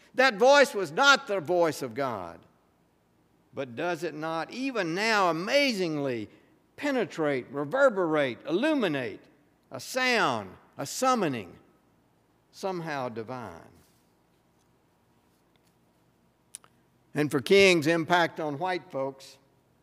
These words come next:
I'm gonna share some of my own story. You may have the same sort of story, especially if you're in my age bracket. Mine will be much less poetic and powerful than June Jordan, but nevertheless powerful to me and I hope to you.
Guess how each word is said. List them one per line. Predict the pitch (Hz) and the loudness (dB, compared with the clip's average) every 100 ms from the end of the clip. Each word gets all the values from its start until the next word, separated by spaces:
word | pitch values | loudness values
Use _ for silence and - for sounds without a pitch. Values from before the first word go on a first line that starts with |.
| _ _ | _ _
I'm | 131 | -14
gonna | 139 123 | -12 -12
share | 160 143 127 | -6 -4 -4
some | 139 | -6
of | 117 | -6
my | 127 120 | -6 -4
own | 127 127 113 | -4 -6 -8
story. | - 101 90 80 85 _ _ _ | -8 -8 -8 -10 -14 _ _ _
You | 120 | -8
may | 120 117 | -6 -4
have | 117 117 104 | -2 -4 -6
the | 113 | -12
same | - 139 127 | -10 -8 -8
sort | - 117 107 | -10 -12 -12
of | |
story, | - 156 135 131 | -12 -8 -6 -6
especially | 117 - 151 - 127 | -8 -8 -8 -8 -12
if | 113 | -14
you're | 127 123 | -14 -12
in | 120 | -12
my | 123 120 | -10 -10
age | 123 139 110 92 | -10 -10 -12 -12
bracket. | 104 87 - _ _ _ _ | -12 -12 -18 _ _ _ _
Mine | 147 196 190 | 0 2 2
will | 175 | 0
be | 165 180 | 0 0
much | 180 180 185 | 0 0 2
less | 175 - | 0 0
poetic | - 180 170 170 160 151 | -2 2 2 2 0 -4
and | 139 | -12
powerful | 160 147 143 - 127 | -10 -8 -8 -8 -10
than | 123 120 | -8 -8
June | 123 131 123 | -8 -8 -8
Jordan, | 120 135 117 | -6 -6 -6
but | 110 110 | -8 -12
nevertheless | 123 117 113 120 135 107 - _ _ | -12 -12 -12 -8 -8 -10 -16 _ _
powerful | 139 117 113 110 | -10 -10 -10 -14
to | 104 | -14
me | 110 143 135 | -10 -8 -8
and | 117 | -10
I | |
hope | 110 117 - | -12 -14 -14
to | 107 | -14
you. | 113 92 | -12 -14